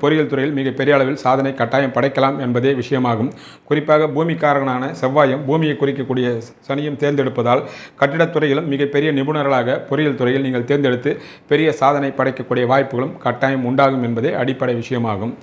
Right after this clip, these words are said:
புதனும் உங்களுக்கு சாதகமாக, குருவும் சாதகமாக இருந்தால், நீங்கள் கம்ப்யூட்டர் துறையில் தேர்ந்தெடுத்து கொள்ளலாம்.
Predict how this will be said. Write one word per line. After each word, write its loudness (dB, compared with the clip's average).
புதனும் 2
உங்களுக்கு 2
சாதகமாக, 4
குருவும் 2
சாதகமாக 2
இருந்தால், 0
நீங்கள் 2
கம்ப்யூட்டர் 2
துறையில் 0
தேர்ந்தெடுத்து -2
கொள்ளலாம். 0